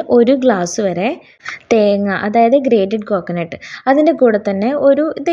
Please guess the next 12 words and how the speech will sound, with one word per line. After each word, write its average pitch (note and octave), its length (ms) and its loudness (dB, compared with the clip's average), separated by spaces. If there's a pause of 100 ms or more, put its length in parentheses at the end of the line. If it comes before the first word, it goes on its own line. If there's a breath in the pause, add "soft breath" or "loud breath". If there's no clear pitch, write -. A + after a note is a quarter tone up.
(120)
ഇത്രയും D4 420 -2
കാണുന്നത്രയും G3 640 -2
സവാള, F3+ 360 0 (680 loud breath)
അതിൻ്റെ C#4+ 340 2
കൂടെ A#3+ 220 4 (160)
പെരിഞ്ജീരകം, G3+ 720 0 (100)
അതായത് F#3+ 320 -2 (120)
ഫെനൽ F#3+ 320 0 (100)
സീഡ്, F3 280 -2 (300 loud breath)
അതൊരു C4+ 300 4 (260)
രണ്ട് C#4+ 300 -2
ടേബിൾ F3+ 240 0